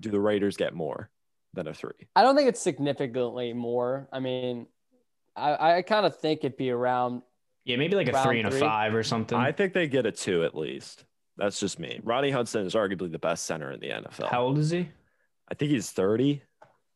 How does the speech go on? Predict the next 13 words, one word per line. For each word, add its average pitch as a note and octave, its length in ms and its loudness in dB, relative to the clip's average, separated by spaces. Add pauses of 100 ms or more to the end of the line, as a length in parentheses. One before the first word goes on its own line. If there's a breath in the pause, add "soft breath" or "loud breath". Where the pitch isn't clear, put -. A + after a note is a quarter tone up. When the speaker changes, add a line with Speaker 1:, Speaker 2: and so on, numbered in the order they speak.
(240)
Speaker 3:
Oh, A#2+ 340 0
yeah, G2 160 -4
they A#2 100 0
would've A2+ 200 0
got - 140 -4
a - 40 -10
two. - 280 -4 (2500)
I A#2 100 0
thought C3 160 2
he F#2+ 60 2
was, F#2 140 -6
like, F#2 160 -6
thirty-three. G#2+ 520 -2